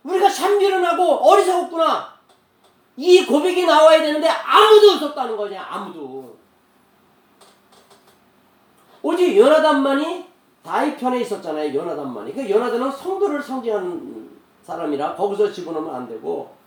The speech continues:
모두가 다윗을 공격했잖아요, 모두가. 그러니까 잘 보십시오. "나 잘못했어요"라고 얘기하는 게,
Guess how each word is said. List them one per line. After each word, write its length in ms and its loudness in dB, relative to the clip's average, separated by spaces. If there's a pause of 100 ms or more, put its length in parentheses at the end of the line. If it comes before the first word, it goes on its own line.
(420)
모두가 640 2
다윗을 360 -6
공격했잖아요, 680 -10
모두가. 640 -12 (3000)
그러니까 380 -2
잘 220 -2
보십시오. 460 -4
"나 180 -2
잘못했어요"라고 1000 -2
얘기하는 460 0
게, 340 -6